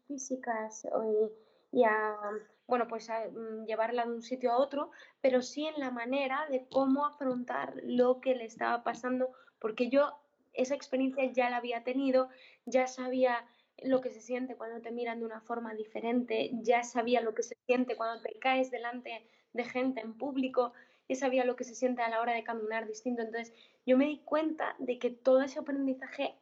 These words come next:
en ese momento lo podía poner al servicio de mi hermana. Y cuando tú tienes un aprendizaje y además lo compartes,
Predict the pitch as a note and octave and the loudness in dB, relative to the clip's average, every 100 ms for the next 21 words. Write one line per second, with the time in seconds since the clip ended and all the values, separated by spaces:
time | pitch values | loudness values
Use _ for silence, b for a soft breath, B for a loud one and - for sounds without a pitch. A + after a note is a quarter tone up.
0 | - A3 A#3+ C#4+ D4 C4+ B3+ B3 - B | -6 -2 0 2 4 4 4 2 -4 B
1 | B - B3+ B3+ C4 C4 C#4 C#4 C4 C4 | B 2 4 6 6 4 -2 -2 -2 -4
2 | C#4 - A#3+ B3 C4 B3+ A3 G#3+ A3+ A3 | -6 -10 -10 -10 -4 -4 -4 -8 -4 -4
3 | G#3 B B B B3+ C4+ B3 B3 C#4 D#4+ | -4 B B B 2 4 4 0 -4 -4
4 | E4 D#4+ D4+ C#4+ C#4 C4 C4 D4 - A#3 | -6 -4 -4 -2 -2 -2 -2 -8 -4 -2
5 | A3 A3+ B3 B3+ D4 D4 C4+ C4 C#4 C4+ | -2 -2 -6 -2 -2 2 4 4 2 -2
6 | C4+ B3+ - | -4 -8 -8